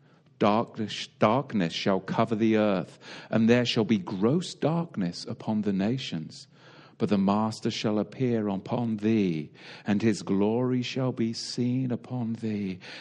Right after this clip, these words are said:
and kings shall walk in thy light, and the nations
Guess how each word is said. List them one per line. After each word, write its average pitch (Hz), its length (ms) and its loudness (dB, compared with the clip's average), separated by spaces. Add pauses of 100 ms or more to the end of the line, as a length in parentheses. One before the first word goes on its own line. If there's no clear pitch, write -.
and 110 300 2
kings 131 500 0
shall 95 300 -2
walk 104 420 0
in 117 120 -2
thy 110 180 -4
light, 104 600 -4 (440)
and 92 160 -4
the 87 60 0
nations 110 840 -2